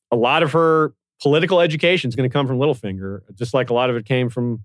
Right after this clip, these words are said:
Cersei, though <laughs> it, it wasn't intended to be such.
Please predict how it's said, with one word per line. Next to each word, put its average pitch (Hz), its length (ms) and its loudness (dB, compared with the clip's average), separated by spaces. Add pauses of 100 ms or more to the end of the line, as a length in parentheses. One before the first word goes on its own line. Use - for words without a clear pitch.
Cersei, 123 500 -2
though 107 440 -2
<laughs> - 60 -20
it, 135 320 -6 (520)
it 104 140 -16
wasn't 123 320 -2
intended 123 480 -4
to 95 60 -14
be 87 140 -14
such. - 480 -12